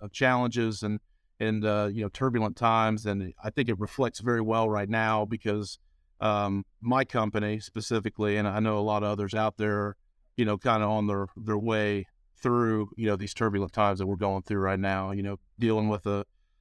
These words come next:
you know, a pandemic, and now we're, you know, starting to see some recessionary, you know, issues that are coming on. And so it, it's, it, trucking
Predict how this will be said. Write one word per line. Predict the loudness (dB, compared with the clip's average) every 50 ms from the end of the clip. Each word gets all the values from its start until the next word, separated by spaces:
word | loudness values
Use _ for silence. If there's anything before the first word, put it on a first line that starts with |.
| _ _ _ _
you | -2 0
know, | 2 2 0
a | -2
pandemic, | -2 -2 -2 -2 0 2 2 2 4 4 2 2 0 0
and | 0 0
now | 2 2 2 2
we're, | 2 0 0 0 0
you | 0 -2
know, | -2 -4 -6 -10 -14 -16 _ _ -20 -20 _ -20 -20 _ _ _ _ _ _
starting | -4 0 0 2 2 0
to | 0
see | 0 0 -2
some | 0 -2 -4 -4
recessionary, | -2 0 0 0 0 0 0 0 2 2 2 0 0 -2 -2
you | -2
know, | -2 -2 -2 -2 -4 -6 -8 _ _ _ _ _ _ _ -4
issues | -2 -2 0 2 2 2 2
that | 0 -2
are | -2
coming | -2 0 0 0 0
on. | 0 -2 0 0 0 0 -2
And | -2 -4 -6 -8 -12 _ _ _ _ _ _ -6
so | -2 0 2 2
it, | 2 0 0 0
it's, | -2 -2 -4 -2
it, | -2 -4 -4 -4 -8 -4
trucking | 0 2 2 2 2 2 2 0 0 -2